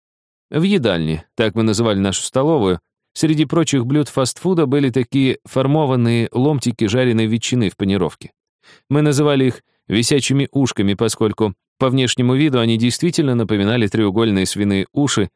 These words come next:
и к тому же были такими же резиновыми, хотя, в общем-то, довольно вкусными.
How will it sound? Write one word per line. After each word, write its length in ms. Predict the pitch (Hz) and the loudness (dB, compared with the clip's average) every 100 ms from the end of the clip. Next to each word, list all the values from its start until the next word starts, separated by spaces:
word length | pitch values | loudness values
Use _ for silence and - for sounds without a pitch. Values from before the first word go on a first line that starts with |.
| _ | _
и 140 | 147 143 | -2 -2
к 60 | |
тому 280 | - 139 160 | 0 0 2
же 140 | 131 113 | 0 0
были 200 | 113 101 | 0 0
такими 380 | 104 - 107 | -2 -2 -2
же 140 | 87 92 | 0 0
резиновыми, 640 | 87 78 76 55 57 57 _ _ _ _ _ _ | 0 -2 -4 -6 -12 -16 _ _ _ _ _ _
хотя, 340 | 127 120 202 208 | -4 0 0 0
в 60 | |
общем-то, 480 | 202 - 170 151 156 | -2 -2 -2 0 0
довольно 360 | 139 139 131 135 | 0 0 0 -2
вкусными. 540 | - 80 - 67 76 | -4 -6 -6 -8 -8